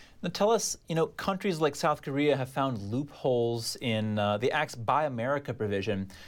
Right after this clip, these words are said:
What are these loopholes and how are they being taken advantage of?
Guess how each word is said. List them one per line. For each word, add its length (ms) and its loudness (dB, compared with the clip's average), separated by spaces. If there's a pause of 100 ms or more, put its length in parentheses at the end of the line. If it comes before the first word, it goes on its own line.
(420)
What 200 4
are 160 4
these 180 -2
loopholes 640 2
and 80 -4
how 160 -4
are 60 -4
they 80 -2
being 200 -2
taken 240 -4
advantage 360 -2
of? 180 -6